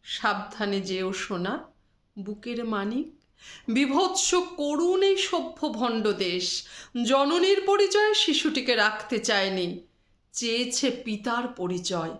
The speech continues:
একমাত্র পিতারই পরিচয়।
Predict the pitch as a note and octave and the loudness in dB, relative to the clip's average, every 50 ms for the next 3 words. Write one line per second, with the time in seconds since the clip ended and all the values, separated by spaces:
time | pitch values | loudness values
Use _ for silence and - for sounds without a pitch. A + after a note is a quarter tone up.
0 | - _ _ _ _ _ _ _ _ _ _ _ - F#3 F3+ F3+ F3 - F#3 F3 | -16 _ _ _ _ _ _ _ _ _ _ _ -4 -4 -4 -4 -6 -6 -4 -4
1 | E3 E3+ E3+ - - _ - A#3 C4 C#4+ - - - - G3 F3+ F3 - - F3+ | -4 -4 -6 -8 -16 _ -8 -6 -4 -4 -6 -8 -14 -12 -12 -12 -12 -8 -6 -6
2 | E3+ E3+ G3 B3+ E4 - - - E3+ E3+ F3 F3+ F3+ - F3+ E3+ E3+ E3 E3+ | -6 -4 -2 -2 -4 -4 -4 -8 -8 -6 -6 -6 -6 -6 -6 -6 -6 -8 -10